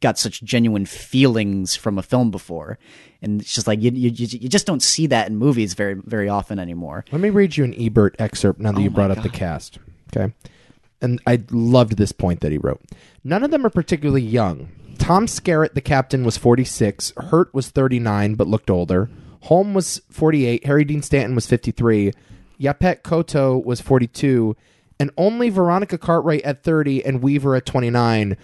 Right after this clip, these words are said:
Speaker 2: were in the age range of the usual Thriller cast.
Speaker 1: Mm-hmm.
Speaker 2: Many recent action pictures have improbably young actors cast as key roles or sidekicks, but by skewing older, Alien achieves a certain texture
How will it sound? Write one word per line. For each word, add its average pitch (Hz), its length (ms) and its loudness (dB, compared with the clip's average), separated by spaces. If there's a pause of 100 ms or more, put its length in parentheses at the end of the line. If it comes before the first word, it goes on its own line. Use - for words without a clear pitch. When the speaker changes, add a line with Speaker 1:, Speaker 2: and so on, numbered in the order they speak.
(160)
Speaker 2:
were 123 140 2
in 139 100 0
the 139 160 2
age 151 220 0
range 131 280 2
of 123 140 -6
the 127 80 0
usual 120 400 0
Thriller 107 380 0
cast. - 480 -4
Speaker 1:
Mm-hmm. 110 180 -2 (240)
Speaker 2:
Many 180 220 2
recent 185 380 0
action 160 340 0
pictures 135 400 0
have 127 240 0
improbably 143 640 2
young 107 340 0 (140)
actors 107 460 0 (260)
cast 127 300 0
as 123 200 -2
key 131 240 -2
roles 117 320 2
or 107 60 -4
sidekicks, 135 600 -2 (280)
but 139 80 -2
by 147 120 4
skewing 220 440 -2
older, 156 420 2
Alien 165 320 0
achieves 143 340 0
a 127 60 0
certain - 300 0
texture 98 560 0